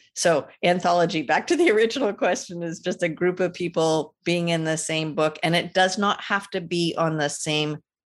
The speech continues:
topic. I create books around themes. So the most recent book we did was Million Dollar Identity, going back to that concept of who do you become in the process of having a six, seven, eight, or nine figure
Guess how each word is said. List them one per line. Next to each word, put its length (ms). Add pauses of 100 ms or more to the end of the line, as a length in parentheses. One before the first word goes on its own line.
(160)
topic. 600 (500)
I 180
create 440
books 320 (180)
around 540 (260)
themes. 640 (320)
So 240
the 120
most 340
recent 540
book 240
we 160
did 260
was 280
Million 440
Dollar 500
Identity, 1000
going 300
back 300
to 140
that 260
concept 540
of 160
who 160
do 80
you 180
become 440
in 100
the 80
process 540
of 120
having 420
a 180 (300)
six, 340
seven, 280
eight, 220
or 140
nine 360
figure 600